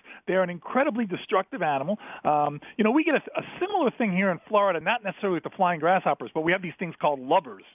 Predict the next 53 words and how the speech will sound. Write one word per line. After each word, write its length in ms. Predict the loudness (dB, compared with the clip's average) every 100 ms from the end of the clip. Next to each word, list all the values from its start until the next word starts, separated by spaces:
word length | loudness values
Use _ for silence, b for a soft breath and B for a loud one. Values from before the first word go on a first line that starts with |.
| B B B
that 120 | -6
come 140 | -2 0
out 100 | 0
at 80 | -2
this 100 | -2
time 140 | -2 -2
of 80 | 0
year. 120 | 0
They, 160 | 0 -2 B
they 60 | -2
start 220 | 2 2
out 120 | 2
as 60 | -2
these 140 | 0
little 140 | 0 0
black 260 | 0 0 2
grasshoppers, 480 | 0 2 0 -2 -8
and 80 |
they 40 | -4
turn 180 | -2 -2
into 160 | -6
these 140 | -8 -10
massive 400 | -2 0 0 -6
grasshoppers. 540 | -2 -2 0 0 -2 -8 B B
Nothing 340 | 0 0 -2 -2
eats 160 | -4 -2
them 120 | -4
because 180 | -2 -4 -4
they 80 |
produce 240 | -4 -4 -2
a 60 | -2
toxin 460 | 0 -2 -2 -6
in 60 | -6
their 120 | -8 -4
skin, 260 | -4 -4 -8 B -2
so 60 | 0
when 140 | 2
birds 240 | 2 0 -2
eat 80 | -6
them, 120 | -6
they 100 | -6
puke, 280 | -8 -10 -8 -8
so 60 |
they 80 | -8
stop 260 | -2 -2 -2
eating 200 | -4 -4
them. 80 | -8 B -8
So 40 | 0
they 60 |
have 160 | 2 0 -4 -4
literally 400 | -4 -2 -4 -4
no 340 | 0 2 2 0
predators, 440 | -4 -4 -8 -10